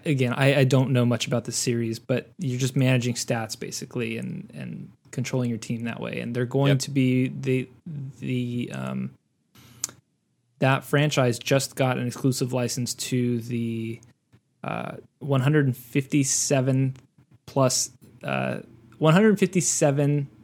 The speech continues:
Speaker 1: thousand minor league players from nineteen nineteen to today. And, um,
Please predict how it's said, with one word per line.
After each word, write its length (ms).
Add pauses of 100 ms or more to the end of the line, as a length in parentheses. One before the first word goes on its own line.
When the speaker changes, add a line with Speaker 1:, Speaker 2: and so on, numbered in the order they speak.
(160)
Speaker 1:
thousand 680 (200)
minor 280
league 220
players 540 (360)
from 200
nineteen 680
nineteen 600
to 180
today. 640
And, 380 (560)
um, 420